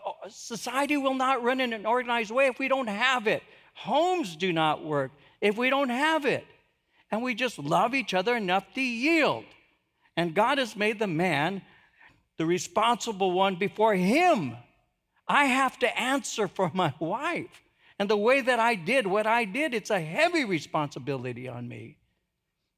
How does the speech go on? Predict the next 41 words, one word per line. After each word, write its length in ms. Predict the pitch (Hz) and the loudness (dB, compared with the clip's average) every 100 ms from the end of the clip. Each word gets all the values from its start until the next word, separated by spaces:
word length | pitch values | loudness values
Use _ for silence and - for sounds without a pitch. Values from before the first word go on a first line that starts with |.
| _ _ _ _ | _ _ _ _
And 120 | 165 175 | -6 -2
that's 240 | 214 - | -4 -2
why 140 | 220 | -2
it's 160 | 196 175 | 0 -2
such 200 | - 165 | -6 -6
a 40 | |
blessing 560 | 147 139 208 - 156 147 | -4 0 -2 -2 -6 -6
when 140 | 135 | -6
my 160 | 139 135 | -6 -6
wife 440 | 131 170 202 175 | -6 -6 -4 -6
and 120 | - 135 | -10 -6
I 120 | 160 | -8
can 260 | 151 139 123 | -8 -14 -8
work 320 | 160 180 _ | -8 -8 _
together 640 | 160 135 226 220 147 151 165 _ _ _ | -14 -10 -10 -8 -8 -8 -10 _ _ _
to 60 | - | -10
work 260 | 156 170 180 | -6 -4 -2
out 180 | 160 | -4
the 120 | 156 156 | -4 -6
order 480 | 190 214 131 151 170 _ _ _ _ | -4 -4 -4 -10 -14 _ _ _ _
so 180 | - 175 | -8 -2
that 340 | 170 165 - | -2 -2 -4
things 300 | - 185 170 | -4 -2 -4
can 160 | - 190 | -8 -8
happen. 520 | 180 - 226 - 104 _ _ _ _ _ | -6 -6 -8 -8 -12 _ _ _ _ _
And 160 | 160 | -6
so 220 | - 214 208 | -4 -4 -4
it's 180 | 202 | -6
not 260 | 262 254 139 | -4 -6 -4
lessening 560 | 135 156 147 151 135 131 | -2 -2 -4 -6 -4 -6
a 80 | |
woman. 460 | 120 131 151 196 202 _ _ _ - | -8 -6 -4 -6 -8 _ _ _ -12
It's 160 | 180 | -6
not 200 | 196 180 - | -2 -2 -4
a, 120 | 127 - - | -8 -8 -4
a, 160 | 127 117 | -4 -4
a 100 | 117 | -8
weakness 580 | 131 180 185 - 180 | -2 -2 -2 -6 -6
on 160 | 165 151 | -4 -4
her 140 | 156 | -4
part. 500 | 160 - 202 247 220 | -6 -6 -4 -4 -8